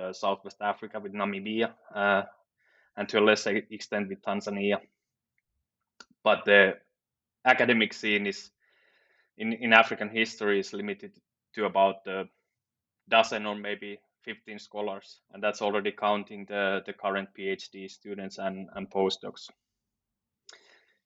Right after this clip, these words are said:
But I was very lucky, uh, to always have good teachers, uh, good mentors, now colleagues, uh, people like Holger Weiss, Juhani Koponen, uh, Harri Siiskonen,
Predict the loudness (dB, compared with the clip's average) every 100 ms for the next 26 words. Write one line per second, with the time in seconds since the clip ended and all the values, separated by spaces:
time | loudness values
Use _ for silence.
0 | _ 4 6 6 6 4 8 8 6 -2
1 | -2 -2 _ -4 -2 -4 -6 -2 -2 0
2 | -4 -2 -4 -4 _ _ _ _ _ _
3 | -20 -20 -10 -10 -8 -6 -6 -6 -18 -20
4 | -14 -14 -14 _ _ _ _ _ _ -16
5 | -4 -4 -2 -2 -2 -4 4 4 4 2
6 | 2 0 -2 -20 -18 -18 -12 -10 -2 4
7 | 6 6 0 _ _ _ _ _ _ _
8 | _ _ 2 4 4 8 8 6 2 -18
9 | -14 -10 -10 -10 -14 -8 -8 -6 -10 -12
10 | _ _ _ -20 -18 -10 -8 -8 -10 -12
11 | -12 -14 -8 -8